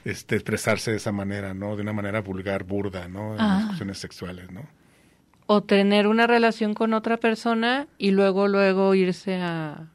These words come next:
Speaker 3: a lo sexual. Este, Mati es una niña que le gusta mucho,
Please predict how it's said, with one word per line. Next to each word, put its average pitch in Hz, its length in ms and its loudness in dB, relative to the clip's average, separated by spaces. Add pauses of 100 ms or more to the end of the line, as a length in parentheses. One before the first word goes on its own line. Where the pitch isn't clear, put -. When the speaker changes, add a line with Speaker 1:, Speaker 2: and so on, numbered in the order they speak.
(140)
Speaker 3:
a 165 80 -4
lo 160 140 0
sexual. 165 440 -4 (840)
Este, 180 680 0
Mati 190 260 0
es 226 100 -4
una 233 160 2
niña 240 180 0
que 247 100 0
le 196 140 2
gusta 190 300 0
mucho, 214 800 2